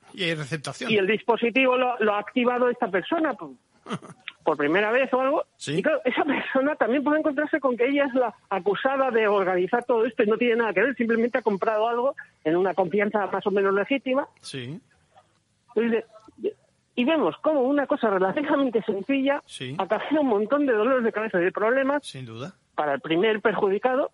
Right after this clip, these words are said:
Speaker 2: al que le han suplantado, para el tercero que ha comprado a-, o algo.
Speaker 1: Sí.
Speaker 2: Y claro,
Speaker 1: Y también,
Speaker 2: y
Speaker 1: y también,
Speaker 2: tenemos, por
Speaker 1: José Manuel, y también,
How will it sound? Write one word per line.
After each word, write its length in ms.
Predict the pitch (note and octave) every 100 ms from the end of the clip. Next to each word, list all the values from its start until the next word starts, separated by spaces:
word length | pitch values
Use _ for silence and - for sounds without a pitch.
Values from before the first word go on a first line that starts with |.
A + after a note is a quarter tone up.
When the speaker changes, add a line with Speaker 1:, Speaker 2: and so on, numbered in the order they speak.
| _ - -
Speaker 2:
al 120 | A#2
que 80 | B2
le 100 | B2+
han 80 | C#3
suplantado, 680 | D#3+ F3+ F#3 C4+ C4 C#4+ F#4+ _ _ _ -
para 160 | A3
el 80 | F#3+
tercero 400 | F#3+ - E4 C4
que 60 | A3
ha 60 |
comprado 440 | G3 F#3+ G3 F#3 F#3+
a-, 180 | F#3 E3
o 300 | F#3+ F3+ D#3+ - - _ -
algo. 360 | C4+ C4+ F#4+ -
Speaker 1:
Sí. 380 | _ - C3 D#3 B3+ _ _ _
Speaker 2:
Y 100 | A3
claro, 340 | - C#4+ C#3 - - - _
Speaker 1:
Y 80 | -
también, 380 | E3 F3+ A#3+ C4
Speaker 2:
y 80 | C4
Speaker 1:
y 40 |
también, 240 | F#3+ G3+ A#3+
Speaker 2:
tenemos, 140 | B3+ -
por 100 | A#3
Speaker 1:
José 120 | G3+
Manuel, 300 | F#3 G#3 G#3+
y 60 | F#3
también, 400 | F3 F#3 A#3